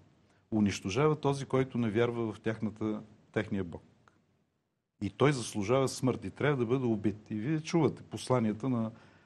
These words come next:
така наречения мозък, не се знае къде е, на Ислямска държава: „Убивайте всеки французин с всички възможни средства, без да чакате указания.“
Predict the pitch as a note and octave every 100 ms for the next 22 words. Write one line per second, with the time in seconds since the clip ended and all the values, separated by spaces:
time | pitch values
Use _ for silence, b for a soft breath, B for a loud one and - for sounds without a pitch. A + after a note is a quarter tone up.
0 | B B B _ - - B2 A#2 A2+ A#2
1 | - G#2+ G2+ G#2+ G#2+ G#2 - F#2+ - F#2+
2 | G2 G2+ F#2+ F2+ E2+ A2+ C3 A2+ G2 -
3 | G#2 G2+ F#2+ E2+ D#2+ G#2 C3 C#3+ - B
4 | B G2+ F2+ F#2 C#3 D3 C#3+ C#3 C#3+ C#3+
5 | - _ - C3 C3 B2+ G2+ G2+ F#2 B2+
6 | B2+ B2+ - - C#3 - B2+ A#2 A2+ A#2+
7 | A2 G#2 A#2+ A#2 G2+ F2+ A2 F#2+ F#2 A2
8 | G#2 - F#2 E2 E2+ F#2 F2+ G#2